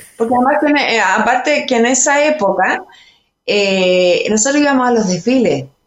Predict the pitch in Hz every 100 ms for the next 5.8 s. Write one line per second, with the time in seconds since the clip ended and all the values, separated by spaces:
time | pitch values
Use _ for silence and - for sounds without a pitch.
0 | _ - 180 180 233 254 269 - 247 247
1 | 269 254 254 254 254 240 233 226 220 220
2 | 233 226 226 226 240 233 247 - _ _
3 | _ _ 202 208 214 233 226 226 226 233
4 | - _ _ - 202 190 196 233 240 240
5 | 240 247 254 233 214 208 302 370